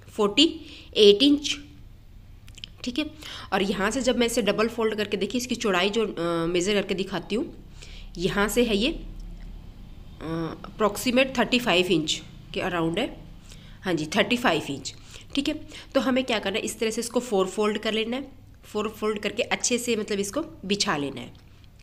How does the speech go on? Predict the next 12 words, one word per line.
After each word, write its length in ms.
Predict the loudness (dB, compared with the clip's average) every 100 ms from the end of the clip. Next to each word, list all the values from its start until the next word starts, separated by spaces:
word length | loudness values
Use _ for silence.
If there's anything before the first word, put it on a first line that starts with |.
| -10
ठीक 140 | -8
है। 80 | -8 -8 -14 -2
अगर 180 | 0 2
जितना 360 | 0 -2 0 0
हार्ड 400 | 4 6 6 4
होगा 180 | 2
ये, 200 | 2 0
उतना 340 | -2 -4 -2 0
बढ़िया 340 | 0 2 0
है 140 | 0 -2
हमारे 320 | 0 0 0
लिए। 220 | 0